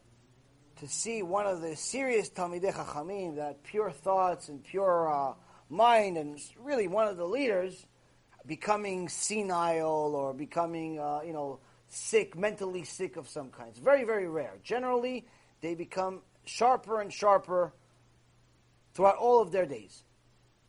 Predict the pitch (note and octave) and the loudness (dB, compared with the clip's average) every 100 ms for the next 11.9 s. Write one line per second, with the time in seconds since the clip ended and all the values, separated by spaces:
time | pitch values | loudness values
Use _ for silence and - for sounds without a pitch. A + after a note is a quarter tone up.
0 | _ - A#2 C#4 E4+ D#4+ A3 C#3+ F3+ - | _ -14 4 8 8 6 0 -4 -8 -10
1 | - C3+ G2+ D#2+ _ _ _ _ _ _ | -10 -10 -10 -14 _ _ _ _ _ _
2 | B2+ D#3+ D#3+ E3 D3+ G#2 G2+ F#2+ - _ | -6 -4 -2 -4 -4 -8 -14 -14 -20 _
3 | _ _ _ _ _ _ _ _ _ _ | _ _ _ _ _ _ _ _ _ _
4 | _ _ - D3 C#3 C#3 - _ _ _ | _ _ -10 0 0 0 -8 _ _ _
5 | _ _ _ _ _ C3+ A3 A3 G3+ F3+ | _ _ _ _ _ 0 4 4 2 2
6 | D#3+ C#3 - - G#2+ A#2+ _ _ _ _ | 0 -2 -8 -10 -12 -14 _ _ _ _
7 | _ C#3+ A3 C4+ B3+ - G#3 F3+ B3+ G#3 | _ -4 0 2 0 -4 -8 -2 -2 0
8 | A3+ G#3+ A3+ E3 A2 - _ _ _ _ | -2 0 2 2 -2 -18 _ _ _ _
9 | - D#3 E3 A#3+ G#3+ E3 G3+ G3 - - | -14 -14 -4 -2 -2 -2 6 6 4 -8
10 | - _ - - - - - - - - | -20 _ -20 -20 -20 -20 -20 -20 -20 -20
11 | - A#3 A3 E3+ B2+ C4 A3+ A3+ | -6 -4 -2 -4 6 10 10 8